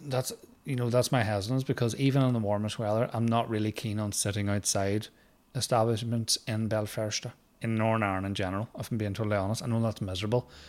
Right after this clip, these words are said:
but I don't like the idea of sitting outside somewhere and having a pint with my wife or my mates and just having these dodgy people coming over, foaming at the mouth,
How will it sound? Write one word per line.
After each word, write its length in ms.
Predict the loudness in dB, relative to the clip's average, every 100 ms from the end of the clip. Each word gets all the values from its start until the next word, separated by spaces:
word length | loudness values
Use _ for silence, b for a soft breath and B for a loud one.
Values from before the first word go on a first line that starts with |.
| B B B B B 4
but 100 | 4
I 60 |
don't 160 | 6 4
like 160 | 4 4
the 80 |
idea 240 | 2 2 0
of 80 | 0
sitting 320 | 0 0 0
outside 380 | 0 0 0 2
somewhere 240 | 2 2
and 80 | 2
having 180 | 0 -2
a 40 |
pint 360 | -2 -2 -2 -4
with 120 | -2
my 100 | 0
wife 280 | 0 0 0
or 60 |
my 140 | 0 0
mates 360 | -2 -4 -8 B B B B
and 120 | 0
just 140 | 2 2
having 260 | 0 2
these 160 | 0 0
dodgy 360 | 0 0 0
people 280 | -2 0 0
coming 380 | 2 4 4 4
over, 280 | 2 2 0
foaming 420 | -4 2 4 6
at 120 | 4 2
the 80 |
mouth, 500 | 0 2 0 -4 -10